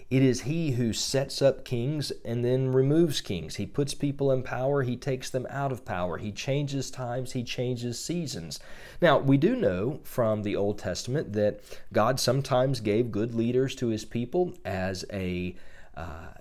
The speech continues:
as a reward, and he sometimes gave bad leaders to his people as a discipline, uh, or a punishment for their rebellion. But either way,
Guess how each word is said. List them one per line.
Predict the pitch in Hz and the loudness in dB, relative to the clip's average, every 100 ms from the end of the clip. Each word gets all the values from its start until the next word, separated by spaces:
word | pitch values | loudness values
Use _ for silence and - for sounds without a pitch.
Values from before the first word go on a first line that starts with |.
| - - - | -16 -16 -12
as | 85 98 90 - | -10 -8 -8 -8
a | 92 87 87 | -6 -6 -6
reward, | 101 101 95 90 107 165 196 | -2 0 0 2 6 6 4
and | - 101 | 0 -4
he | 101 101 | -4 -6
sometimes | - 120 117 117 113 104 | -4 -6 -4 -4 -4 -4
gave | 110 120 123 | -4 -2 -2
bad | 120 131 220 175 | -4 -4 -4 -6
leaders | 101 87 73 71 - | -6 -6 -8 -8 -8
to | 95 92 92 - - - | -6 -4 -4 -8 -10 -4
his | 110 104 | -2 -2
people | - 107 104 147 147 - - - - | -2 -4 -2 -2 -4 -6 -12 -16 -4
as | 101 101 110 120 113 - 107 | 0 2 2 2 0 -2 0
a | 101 104 107 107 | 2 2 0 -2
discipline, | 107 170 - 175 - 82 73 - - | 0 0 2 -2 -4 -6 -6 -12 -10
uh, | 92 92 | -8 -6
or | 104 98 | -4 -4
a | |
punishment | - 139 123 - 127 | -2 -2 -2 -2 -6
for | - 110 | -2 0
their | 110 | 2
rebellion. | 110 113 135 135 98 | 2 2 2 2 0
But | 113 - | -2 -2
either | 143 190 202 175 | -2 2 4 6
way, | 160 175 101 104 | 6 4 4 0